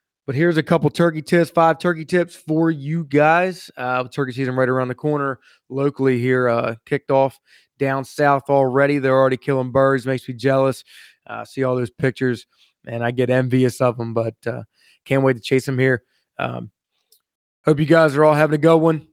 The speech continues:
Uh, thanks for sticking around. Hey guys, everybody who knows, knows that I have been running a Swamp Stick extendable pole all year this year. Um,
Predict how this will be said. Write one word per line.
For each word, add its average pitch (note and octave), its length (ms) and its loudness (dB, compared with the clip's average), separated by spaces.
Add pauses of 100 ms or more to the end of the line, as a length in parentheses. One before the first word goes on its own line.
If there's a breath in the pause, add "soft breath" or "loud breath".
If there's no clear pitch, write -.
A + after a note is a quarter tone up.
(220)
Uh, A2+ 360 -4 (120)
thanks C3 240 -6
for - 60 -18
sticking C3 180 -4
around. C3+ 300 0 (2000)
Hey F3+ 140 4
guys, D#3 360 4
everybody F#3+ 380 2
who F3 100 4
knows, D#3 680 0 (140)
knows C#3+ 440 -6
that C#3+ 180 -8
I C#3+ 280 -4
have C3+ 260 -10
been C#3 280 -6
running C#3 300 -8
a B2+ 40 -14
Swamp C3 440 -8
Stick - 420 -6 (320 soft breath)
extendable C#3+ 840 0 (320)
pole C#3 500 -2 (200)
all C#3+ 180 2
year B2+ 240 -6
this A#2+ 260 -12
year. C3 240 -10 (380 soft breath)
Um, A#2+ 380 -8